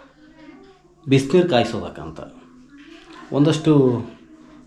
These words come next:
ಆ, ಕಾಡ್ಗೆ ಹೋಗಿ ದರ್ಕು, ದರ್ಕು ಅಂತ ಹೇಳಿದ್ರೆ ತರಗೆಲೆಗಳನ್ನು ಸಂಗ್ರಹಿಸಿ ಅದನ್ನು ಮನೆ ಹತ್ರ ಒಂದು ಕಡೆ ಒಗ್ಗೂಡಿಸ್ಕೊಂಡು ಇಟ್ಟಿರ್ತಾರೆ. So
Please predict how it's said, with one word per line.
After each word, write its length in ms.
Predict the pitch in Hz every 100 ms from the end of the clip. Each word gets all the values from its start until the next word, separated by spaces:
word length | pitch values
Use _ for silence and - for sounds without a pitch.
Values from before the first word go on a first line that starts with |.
| -
ಆ, 400 | 113 113 113 110 110 -
ಕಾಡ್ಗೆ 340 | 123 123 123
ಹೋಗಿ 640 | 123 120 127 139 143 110 107
ದರ್ಕು, 480 | 117 117 - 123 113
ದರ್ಕು 300 | 113 110 123
ಅಂತ 120 | 120
ಹೇಳಿದ್ರೆ 500 | 110 110 151 147 113
ತರಗೆಲೆಗಳನ್ನು 960 | - 117 127 117 110 104 101 107 131 - - - -
ಸಂಗ್ರಹಿಸಿ 480 | - 139 123 107 107
ಅದನ್ನು 560 | 143 135 131 113 101 - - - - - - - - 113
ಮನೆ 160 | 123
ಹತ್ರ 160 | 135 -
ಒಂದು 220 | 135 120
ಕಡೆ 280 | 117 120 110 104 - - - _ - -
ಒಗ್ಗೂಡಿಸ್ಕೊಂಡು 680 | 123 117 127 - 113 107 139
ಇಟ್ಟಿರ್ತಾರೆ. 840 | 123 - 104 - - - - - - - 1077 - - _ -
So 420 | 127 127 127 123